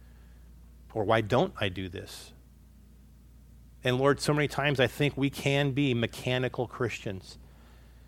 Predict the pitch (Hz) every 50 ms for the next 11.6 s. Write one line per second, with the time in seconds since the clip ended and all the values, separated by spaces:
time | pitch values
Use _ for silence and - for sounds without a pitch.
0 | - - - - - - - - - - - - - 151 135 143 147 139 - 170
1 | 175 - 175 151 127 - - - - 139 131 120 117 117 113 110 110 107 104 -
2 | - - - - - - - - 147 147 - - 147 120 - - 147 151 175 160
3 | 123 113 113 117 113 - 123 107 123 120 117 113 107 107 - - 127 123 123 120
4 | 101 104 101 - - - 123 117 117 113 113 104 - - 123 123 120 117 110 -
5 | - - - - - - - - - - - - - - - - - - - -
6 | - - - 120 139 160 170 135 131 147 165 160 135 127 139 117 131 143 143 123
7 | 113 117 113 101 - 143 131 - - - 135 127 113 113 - - - 135 120 117
8 | 113 - - - 131 123 117 98 110 - - - - - - - 139 135 120 113
9 | 107 101 - - - - - - - - - - - - - - - - - -
10 | - - - - - - 147 147 143 123 120 127 127 139 - - - 123 110 107
11 | 117 117 107 107 107 120 131 139 127 120 117 95